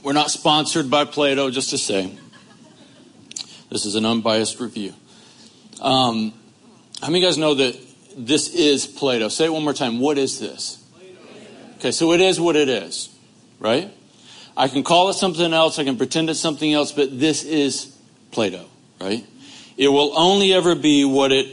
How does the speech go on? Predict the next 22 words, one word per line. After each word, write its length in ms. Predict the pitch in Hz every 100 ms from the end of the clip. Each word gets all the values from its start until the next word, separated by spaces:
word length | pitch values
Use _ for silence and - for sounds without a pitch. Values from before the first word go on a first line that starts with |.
| - -
is. 600 | 131 92 - - - -
Even 220 | 127 139
if 120 | 165 160
I 80 |
throw 240 | 143 160 151
this 180 | 147 165
in 120 | 139
a 220 | 123 117 - - - _ -
pot 200 | 151 135
of 120 | 127
water, 440 | 147 175 180 180 156 - -
it's 160 | 123 -
still 220 | 170 139
Play-Doh. 440 | - 170 120 117
It's 120 | 120 -
just 160 | 117
now 160 | 127 117
in 80 | 107
a 40 |
pot 200 | - 104
of 60 | 92
water. 280 | 95 -